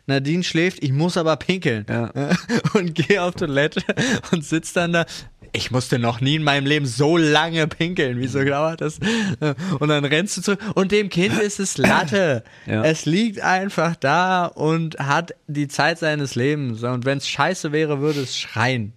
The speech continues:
Speaker 1: So, das ist ja auch
Speaker 2: Ja. Aber ich glaube, ihr groovt euch da auch relativ schnell ein, dass ihr einfach eine bessere Arbeitsteilung findet. Jetzt am Anfang ist halt alles noch so extrem ungewohnt und blöd.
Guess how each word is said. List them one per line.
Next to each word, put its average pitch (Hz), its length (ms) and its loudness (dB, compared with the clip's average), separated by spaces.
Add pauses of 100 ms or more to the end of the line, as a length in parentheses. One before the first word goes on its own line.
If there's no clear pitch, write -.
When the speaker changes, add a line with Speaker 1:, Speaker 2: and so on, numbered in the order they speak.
(120)
Speaker 1:
So, 117 320 -2
das 127 220 -2
ist 180 200 -2
ja 139 240 2
auch 123 240 -2
Speaker 2:
Ja. 107 180 -4 (840)
Aber 104 120 2
ich 101 80 -4
glaube, 104 220 0
ihr 98 180 0
groovt 104 320 -2
euch 101 120 -2
da 95 120 0
auch 90 160 0
relativ 101 360 -4
schnell 95 220 -4
ein, 95 140 -2
dass 95 140 -2
ihr 85 120 -4
einfach 98 220 -6
eine 95 100 -4
bessere 90 400 -4
Arbeitsteilung 92 640 -4
findet. 95 400 -4
Jetzt 95 180 -2
am 98 100 -2
Anfang 104 340 -2
ist 101 100 -6
halt 92 140 0
alles 92 200 -2
noch 95 120 -6
so - 140 -4
extrem 92 420 -4
ungewohnt 101 480 -2
und 95 180 -6
blöd. 98 320 0